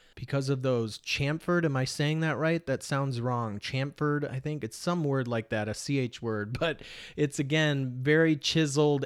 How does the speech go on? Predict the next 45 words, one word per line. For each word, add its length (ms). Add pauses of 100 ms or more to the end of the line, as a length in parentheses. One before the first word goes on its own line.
edges 680
and 460
looks 300
really 460
sick, 340
especially 520
with 160
that 200
silver 520
edge, 360
and 240
then 160
if 140
you 80
get 220
the 60
black 420
one 180
or 100
one 180
of 80
the 60
dark 320
colors, 460 (500)
it's, 320
it's 180
gonna 180
be 140
a 40
great 300
year 280
for 600
iPhone 800
and 420
I 220
O 140
S. 420
It's 220
all 180
gonna 160
come 240
together 580 (420)
awesomely 640
this 340
fall. 360